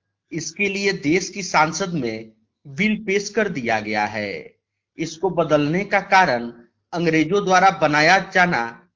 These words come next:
बताया जा रहा है, लेकिन इन सब कुछ से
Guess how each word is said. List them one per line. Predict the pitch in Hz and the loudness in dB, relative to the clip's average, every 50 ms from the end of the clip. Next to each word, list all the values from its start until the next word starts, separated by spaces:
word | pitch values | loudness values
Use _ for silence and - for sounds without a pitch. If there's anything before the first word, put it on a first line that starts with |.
| _ - | _ -12
बताया | 175 196 185 - 180 151 131 117 | -8 -4 0 2 4 4 4 4
जा | 113 110 113 110 | 2 2 0 0
रहा | 107 101 107 113 104 | 0 0 -2 -2 -2
है, | 101 113 107 104 98 90 85 - - _ _ _ _ _ _ _ _ 131 | -2 -4 -4 -6 -6 -6 -10 -12 -14 _ _ _ _ _ _ _ _ -4
लेकिन | 135 147 160 170 160 165 190 - | -2 0 0 0 -2 -2 -6 -8
इन | - - 202 202 196 | -8 -8 -8 -8 -8
सब | 180 - - 196 190 185 - - | -8 -6 -4 -4 -4 -4 -6 -10
कुछ | 226 214 - - | -10 -10 -10 -8
से | - 123 120 117 120 117 - | -6 -4 -4 -4 -6 -8 -12